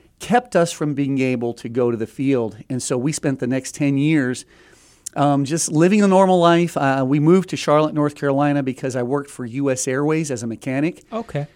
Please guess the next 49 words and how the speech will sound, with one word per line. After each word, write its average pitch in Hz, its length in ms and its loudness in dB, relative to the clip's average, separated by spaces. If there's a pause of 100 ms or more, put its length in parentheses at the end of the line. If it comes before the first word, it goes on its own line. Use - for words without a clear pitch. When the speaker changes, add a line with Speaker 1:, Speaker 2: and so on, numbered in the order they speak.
(120)
Speaker 1:
Fixing 156 340 -4
all 160 140 2
these 156 180 -2
airplanes 156 480 0
you 147 80 2
all 143 100 6
fly 147 300 2
back 143 220 2
and 147 100 -6
forth 151 220 -2
across 143 320 -2
the - 40 -14
country 147 260 -2
Speaker 2:
Now, 147 180 4
Speaker 1:
in. 165 80 4
Speaker 2:
did 139 120 4
any 139 200 2
of - 20 0
that 139 140 2
have 135 140 -2
to - 80 -20
do 139 140 0
with 127 180 -2
the 123 100 -6
training 127 420 -6
from 120 200 -10
when 120 120 -6
you 117 80 -4
were 110 60 -4
a 104 40 -6
kid 135 260 -6 (120)
with - 160 -12
your 123 60 -4
dad 110 140 2
Speaker 1:
Yeah, 175 280 8
Speaker 2:
being 151 100 6
Speaker 1:
I 170 80 8
Speaker 2:
bush 180 100 6
Speaker 1:
learned 180 280 6
Speaker 2:
front 165 120 8
Speaker 1:
a 165 40 4
Speaker 2:
person? - 180 -6
Speaker 1:
ton 190 340 6
from 156 220 2
him, 147 380 2
yeah. 139 240 2
And 127 100 -4
so 139 340 0 (460)
I, 185 220 2